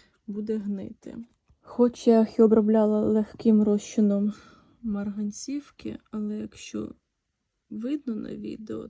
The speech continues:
то все одно вони покриваються пліснявою. А це значить, що сам плід був вже зсередини поганий. І всі, хто пишуть коментарі, що насіння можна якось, е, допомогти, проростити, так, я намагаюся це зробити, але якщо є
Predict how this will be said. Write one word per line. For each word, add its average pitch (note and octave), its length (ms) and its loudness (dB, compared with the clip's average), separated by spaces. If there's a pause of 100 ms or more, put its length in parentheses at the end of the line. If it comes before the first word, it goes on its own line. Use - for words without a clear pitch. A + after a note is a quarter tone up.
(140)
то G#3 200 -10
все - 300 -14
одно A3 380 -8
вони A3+ 380 -8
покриваються G#3+ 1040 -14
пліснявою. - 920 -18 (1040)
А G#3+ 120 -14
це G#3 240 -14
значить, B3+ 560 -14
що - 480 -12
сам G#3 580 -12 (340)
плід A#3 500 -8 (180)
був A3+ 560 -8 (160)
вже G3+ 260 -8
зсередини G3+ 800 -10 (120)
поганий. - 800 -12 (1200)
І - 20 -4
всі, - 260 -2
хто A#3 200 -2
пишуть A3 320 -2
коментарі, G#3 560 2
що - 160 -4
насіння G3+ 440 0
можна F#3+ 720 -4
якось, G3 720 -12
е, G#3 40 -14
допомогти, G3 960 -10
проростити, A#3 920 -10
так, C#4+ 300 -12
я A#3 60 -4
намагаюся G#3 480 -6
це - 120 -14
зробити, A#3 680 -12
але G3+ 200 -10
якщо G3+ 300 -14
є F#3+ 180 -8